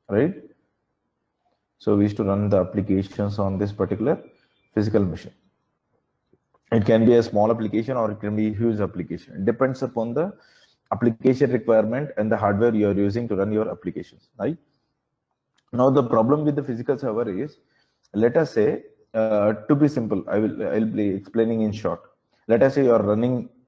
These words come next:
you are a Python developer or a Ruby developer or a dot net developer, whatever it is, okay? Now let us say, uh, today I have written the code for, uh, Python two point seven. Let us say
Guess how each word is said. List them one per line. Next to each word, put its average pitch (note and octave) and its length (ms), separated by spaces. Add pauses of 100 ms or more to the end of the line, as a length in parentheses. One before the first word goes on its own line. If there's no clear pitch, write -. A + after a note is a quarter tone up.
you A#2 120
are A#2 60
a G#2+ 60
Python A2 360
developer F#2+ 460 (460)
or A2+ 260
a G#2 120
Ruby G#2+ 260
developer F#2 520 (140)
or - 360
a G#2+ 80
dot G2+ 240
net A2 140
developer, G2+ 400
whatever A2 480
it F2 100
is, E2 280
okay? G2+ 260 (760)
Now E3+ 260
let D3+ 240
us F3 180
say, G#2 360 (120)
uh, G#2+ 220 (120)
today C#3 240
I D3+ 40
have C3 140
written A2 300
the B2+ 100
code - 380
for, - 280 (760)
uh, G#2+ 240
Python B2 580 (480)
two B2+ 80
point A2+ 240
seven. F#2 300 (1160)
Let F#2+ 640
us G#2 120
say D#3+ 140